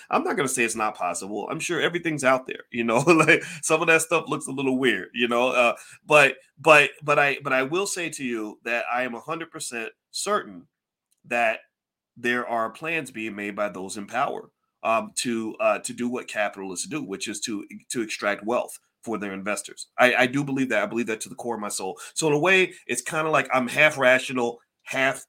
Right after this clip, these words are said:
conspiracy, meaning, like, it's like if you show me a ship in the sky and you say, "I think aliens are on that ship,"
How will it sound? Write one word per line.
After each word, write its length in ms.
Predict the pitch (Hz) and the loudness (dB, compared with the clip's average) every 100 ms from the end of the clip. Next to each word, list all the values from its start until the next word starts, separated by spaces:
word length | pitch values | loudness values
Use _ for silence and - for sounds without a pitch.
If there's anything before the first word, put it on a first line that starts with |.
| _ _ | _ _
conspiracy, 680 | - 123 - 139 131 127 113 | -8 -6 -4 0 0 -2 -6
meaning, 460 | 120 135 147 131 117 | 0 2 2 0 0
like, 300 | 117 117 - | 0 0 0
it's 140 | 123 147 | -6 -2
like 180 | 131 | -2
if 100 | 131 | -2
you 120 | 143 208 | -4 -4
show 260 | - 170 | 0 0
me 180 | 160 135 | 0 -2
a 120 | 98 | -2
ship 300 | 104 160 151 | -4 -4 -6
in 100 | 127 | -6
the 80 | 113 | -6
sky 320 | - 127 123 | -4 -2 -2
and 100 | 107 | -2
you 60 | 107 | -4
say, 340 | 113 107 101 - _ - | -4 -4 -6 -10 _ 0
"I 60 | 156 | 0
think 220 | 151 135 | 0 2
aliens 440 | 135 143 135 123 | 2 4 2 0
are 100 | 117 | 0
on 100 | 113 107 | -2 -2
that 120 | 101 | -4
ship," 300 | - 123 | -4 -4